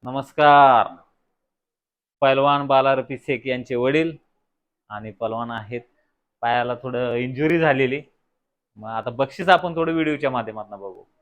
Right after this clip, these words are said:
पहलवानाच्या घरी आल्यानंतर तुम्हाला माहित आहे, आपण बक्षीस पहिल्यांदा दाखवतोय आणि बालाभाऊची ही सगळी बक्षीस आहेत. थोडं माहिती घेऊ आपण, काय काय कुठं, कधी कुठं मिळालेलं आहे. महाराष्ट्र केसरीची गदा दोन हजार अठराला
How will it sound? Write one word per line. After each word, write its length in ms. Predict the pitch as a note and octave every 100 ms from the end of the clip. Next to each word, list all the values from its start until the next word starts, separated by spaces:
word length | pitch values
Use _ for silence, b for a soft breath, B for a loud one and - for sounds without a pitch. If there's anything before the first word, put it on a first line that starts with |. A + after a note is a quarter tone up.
| _ _ - - - - -
पहलवानाच्या 520 | B2 B2 C#3+ D#3+ D#3+ E3
घरी 200 | D#3+ D#3+
आल्यानंतर 580 | D#3 D#3 D#3 D3+ D3+
तुम्हाला 260 | D3+ D3 D3
माहित 220 | C#3+ C3+ C#3
आहे, 100 | B2+
आपण 260 | C3 C3
बक्षीस 420 | C3 B2+ - F#3+
पहिल्यांदा 360 | G3 E3 D#3 C#3
दाखवतोय 440 | B2+ A2+ A2+ A2
आणि 260 | A#2+ B2 C3
बालाभाऊची 600 | B2 A#2 A#2 A#2 A2+ A#2+
ही 80 | A#2
सगळी 260 | - A2+ A#2
बक्षीस 460 | A#2+ A#2 E3 D3
आहेत. 220 | C#3 C3
थोडं 460 | - _ _ C3 D3
माहिती 320 | C#3+ C#3+ D3
घेऊ 160 | D#3+ F3
आपण, 300 | E3 D#3+ D3+
काय 200 | C#3 C3
काय 140 | C3+
कुठं, 200 | C3+ B2
कधी 300 | - B2+ B2+
कुठं 260 | B2+ A#2+ B2
मिळालेलं 460 | B2 A#2 A2+ G#2+
आहे. 180 | G#2 A2+ - - -
महाराष्ट्र 500 | C#3 D3 F3+ G#3 A3
केसरीची 560 | F#3 F#3+ F3+ E3 D#3+ E3
गदा 340 | D#3+ B2 A2+ - - _
दोन 300 | B2 C#3+ D#3+
हजार 320 | A#2+ A#2 C3 C3 -
अठराला 520 | C#3 - B2 B2+ C3+